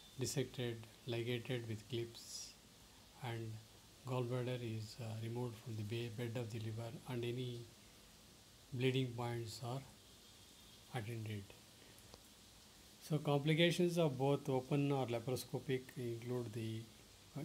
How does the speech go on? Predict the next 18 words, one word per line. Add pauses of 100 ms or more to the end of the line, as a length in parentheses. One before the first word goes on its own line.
these
are (320)
complications.
These
are
infection
and
subphrenic
abscess
can
occur, (960)
bleeding
from
cystic
artery
and
from
liver